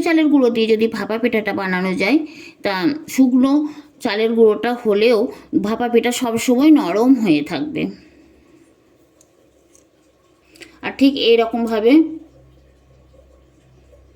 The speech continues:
গুঁড়োটা মাখিয়ে নিয়েছি। এখন আমি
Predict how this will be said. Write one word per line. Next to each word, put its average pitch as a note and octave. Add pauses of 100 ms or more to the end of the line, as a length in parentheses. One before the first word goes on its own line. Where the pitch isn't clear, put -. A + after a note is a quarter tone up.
(920)
গুঁড়োটা A3+
মাখিয়ে A3+
নিয়েছি। A#3 (920)
এখন A#3
আমি A3+